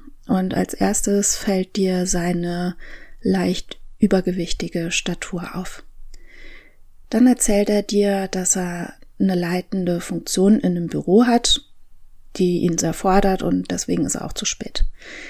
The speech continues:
Die Schmerzen sind außerdem am vergangenen Wochenende nach der Gartenarbeit aufgetreten. Auf Nachfrage, was er denn im, im Garten gemacht hat, erzählt er dir, dass er ein Loch für einen Pool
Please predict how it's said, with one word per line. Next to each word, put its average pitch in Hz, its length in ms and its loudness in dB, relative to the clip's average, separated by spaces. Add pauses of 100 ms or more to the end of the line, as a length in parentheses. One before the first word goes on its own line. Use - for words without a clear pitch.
(300)
Die 208 80 4
Schmerzen 226 400 6
sind 196 140 2
außerdem 185 500 2
am 185 240 2
vergangenen 190 560 2
Wochenende 185 680 2
nach 175 320 -2
der 180 560 -4 (260)
Gartenarbeit - 800 -4
aufgetreten. - 640 -8 (1000)
Auf 202 160 2
Nachfrage, 208 680 2
was 196 160 -2
er 202 100 0
denn 190 220 2
im, 202 240 -2 (140)
im 196 140 -2
Garten 196 400 0
gemacht 190 440 2
hat, 208 180 2
erzählt 196 420 0
er 202 120 4
dir, 196 440 2 (120)
dass 185 200 2
er 180 260 -2
ein 180 140 0
Loch 185 360 2
für - 160 0
einen 185 180 0
Pool 208 420 6